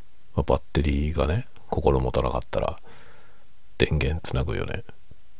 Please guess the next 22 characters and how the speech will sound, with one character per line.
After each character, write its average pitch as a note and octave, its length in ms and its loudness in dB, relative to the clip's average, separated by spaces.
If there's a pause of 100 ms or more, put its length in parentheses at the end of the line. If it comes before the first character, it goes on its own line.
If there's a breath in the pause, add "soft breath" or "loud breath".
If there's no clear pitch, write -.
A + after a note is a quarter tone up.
(240)
で D#2+ 80 4
も - 80 4
電 E2 160 6
源 E2 200 6
つ D#2 120 2
な D2 100 6
ぐ D2+ 100 4
と、 - 320 0 (720)
マ D#2+ 160 6
イ D2 60 4
ク - 100 -2
つ - 140 0
け - 80 0
ら - 140 0
れ - 100 -2
な - 120 -2
い。 - 60 -8 (1800 loud breath)
ど - 140 4
う - 40 -4
で - 80 -2
す - 80 0
か？ - 260 -2